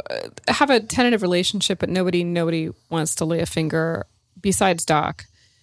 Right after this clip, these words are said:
on having any type of friendly relationship with Dallas. And when, um, you know, we've got Ringo Kid that comes in who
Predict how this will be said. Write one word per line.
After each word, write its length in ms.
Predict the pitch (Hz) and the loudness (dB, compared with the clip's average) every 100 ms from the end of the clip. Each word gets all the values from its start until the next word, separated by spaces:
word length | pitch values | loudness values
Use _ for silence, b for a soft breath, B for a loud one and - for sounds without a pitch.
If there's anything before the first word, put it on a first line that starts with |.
| b b | b b
on 340 | 180 170 160 | 2 2 2
having 600 | 170 165 165 160 151 151 | 0 -2 0 0 0 -2
any 200 | 147 156 | -2 -2
type 300 | 156 175 156 | -2 -4 -2
of 140 | 147 143 | -2 -4
friendly 420 | - 165 160 160 | -2 -2 0 -4
relationship 540 | 156 160 151 160 - | -2 -2 -2 -4 -6
with 120 | - - | -6 -2
Dallas. 500 | 131 107 - - - B B B - | 0 0 -4 -6 -12 B B B -4
And 580 | 180 185 180 175 151 165 | -2 0 0 -2 -4 0
when, 520 | 180 170 170 165 165 - | 0 2 0 -2 -6 -4
um, 540 | 147 147 143 151 - - | -4 -2 -4 -6 -10 -6
you 80 | 170 | -2
know, 80 | |
we've 160 | 160 165 | -2 -2
got 120 | - | -6
Ringo 360 | - 170 160 - | -4 -2 -2 -4
Kid 240 | - 180 | -4 -4
that 120 | - | -4
comes 280 | - 175 170 | -4 -4 -2
in 420 | 160 156 151 143 - 147 | -2 -2 -6 -8 -8 -2
who 540 | 180 170 160 151 147 | 2 2 2 0 -2